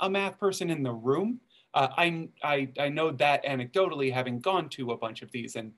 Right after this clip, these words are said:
being the only math person in the room. And, uh, at more formal places, say the Santa Cruz, uh, Science Communication Program, uh, of over the four hundred, uh, graduates, there's, um, one hand's worth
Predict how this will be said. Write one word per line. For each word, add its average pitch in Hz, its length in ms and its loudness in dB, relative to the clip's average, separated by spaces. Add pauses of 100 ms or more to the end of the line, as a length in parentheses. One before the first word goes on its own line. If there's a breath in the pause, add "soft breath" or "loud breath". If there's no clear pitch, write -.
being 117 220 -2
the 117 140 -6
only 113 200 -8
math 113 300 -6
person 110 300 -12
in 113 80 -10
the 113 120 -8
room. 127 320 0 (320 loud breath)
And, 190 420 6
uh, 143 240 6
at 139 400 2
more 160 160 0
formal 180 300 2
places, 131 320 -6
say 139 100 -4
the 123 80 -8
Santa 139 260 -2
Cruz, 131 520 -2
uh, 127 100 0
Science 127 300 -4
Communication 143 600 -2
Program, 127 540 -2 (320 loud breath)
uh, 180 200 4
of 311 280 6
over 262 220 0
the 196 100 2
four 240 400 0
hundred, 208 560 -2
uh, 160 280 0
graduates, 165 640 0
there's, 165 500 0
um, 135 340 2 (200)
one 185 280 4
hand's 170 480 -2
worth 196 460 4